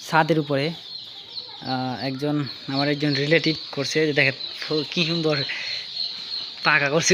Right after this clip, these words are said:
উনি, একদম ফিনিশিং ছাদের উপরে। ওনার ব্যবস্থাটা দেখেন, এই যে এতে একদম সম্পূর্ণ বাতাসটা ঢুকবে, তবে রোদটা কম কম ঢুকবে, তো এটা ভালো। বাতাস ঢুকবে, রোদ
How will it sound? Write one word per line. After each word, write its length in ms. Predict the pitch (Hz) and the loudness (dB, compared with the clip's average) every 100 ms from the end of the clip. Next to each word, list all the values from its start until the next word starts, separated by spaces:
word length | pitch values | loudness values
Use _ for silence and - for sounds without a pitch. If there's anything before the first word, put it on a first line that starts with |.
| 170 | 4
উনি, 160 | 160 202 - - - | 4 0 -4 -6 0
একদম 200 | 147 147 170 | 0 2 0
ফিনিশিং 380 | 165 165 - 175 208 - - - - - | 0 2 2 0 -2 -10 -10 -10 -10 -6
ছাদের 280 | - 156 156 143 | 0 4 4 2
উপরে। 220 | 143 143 185 196 - - - - - - - - - - - - | 2 4 2 0 -12 -14 -16 -14 -14 -14 -14 -14 -14 -14 -14 -2
ওনার 160 | 151 151 | 0 4
ব্যবস্থাটা 340 | 156 165 170 151 | 4 6 6 6
দেখেন, 180 | 139 151 180 - - - - - - - - - | 6 4 0 -8 -12 -12 -12 -12 -10 -10 -8 0
এই 100 | 156 151 | 2 4
যে 100 | 143 143 127 - - - - - - - - | 4 4 2 -4 -10 -10 -10 -12 -12 -10 -4
এতে 180 | 143 156 | 2 4
একদম 200 | 147 151 143 - - - - | 4 2 2 -4 -8 -4 2
সম্পূর্ণ 300 | 160 175 175 | 4 6 4
বাতাসটা 380 | 151 151 151 139 | 4 4 4 2
ঢুকবে, 240 | 135 127 120 - - - - - | 0 -2 -4 -4 -12 -12 -12 -6
তবে 160 | 143 135 | -4 2
রোদটা 400 | 151 160 - 156 160 160 139 - - - | 4 4 6 6 8 6 2 -4 -8 -2
কম 140 | - 151 | 2 4
কম 120 | 147 156 | 4 4
ঢুকবে, 180 | 170 170 156 | 6 6 4
তো 40 | 147 | 4
এটা 120 | 147 135 | 6 4
ভালো। 160 | 135 117 - - - - - - - - | 2 0 -6 -8 -8 -8 -8 -8 -8 2
বাতাস 280 | 143 170 160 175 | 4 6 4 4
ঢুকবে, 240 | 175 170 | 4 6
রোদ 200 | 165 165 | 6 6